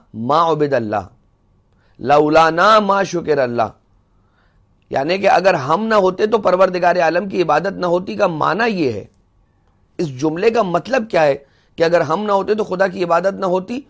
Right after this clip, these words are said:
गोया खुदा की इबादत करनी है, ये किसने बताया? अहले बैत ने। खुदा की इबादत करनी कैसे है, ये किसने बताया? मोहम्मद व आले मोहम्मद अलैहिस्सलाम ने। यानी कि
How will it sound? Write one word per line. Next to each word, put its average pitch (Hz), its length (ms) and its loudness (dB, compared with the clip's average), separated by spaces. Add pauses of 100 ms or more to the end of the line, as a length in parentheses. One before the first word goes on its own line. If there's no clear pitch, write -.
(400)
गोया 170 400 4
खुदा 196 300 0
की 202 220 -6
इबादत 175 400 0
करनी 185 420 -2
है, 151 220 0
ये 262 120 -2
किसने 220 340 -4
बताया? 185 360 2
अहले 135 220 0
बैत 117 240 -4
ने। 113 160 -10 (1000)
खुदा 185 400 2
की 226 160 -4
इबादत 208 420 2
करनी 214 460 0
कैसे 208 480 2
है, 240 80 4
ये 214 160 -4
किसने 220 300 -4
बताया? 180 340 2
मोहम्मद 156 400 -2
व 156 40 4
आले 139 200 0
मोहम्मद 127 360 -6
अलैहिस्सलाम 113 560 -6
ने। 117 140 -8 (480)
यानी 156 300 -2
कि 208 260 4